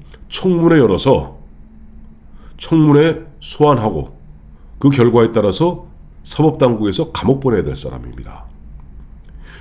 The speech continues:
기억하시겠습니다만, 정의용이 문재인 정부, 문재인 청와대 초대 안보실장으로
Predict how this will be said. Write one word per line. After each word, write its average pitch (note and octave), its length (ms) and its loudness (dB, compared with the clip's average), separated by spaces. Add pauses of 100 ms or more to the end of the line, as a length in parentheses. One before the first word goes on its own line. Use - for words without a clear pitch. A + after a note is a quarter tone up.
(140)
기억하시겠습니다만, C3 960 2
정의용이 A#2+ 640 2 (1500)
문재인 C#3 460 4
정부, C3+ 300 4
문재인 B2 340 4
청와대 A#2+ 640 2 (340)
초대 G#2+ 420 2
안보실장으로 B2+ 1080 2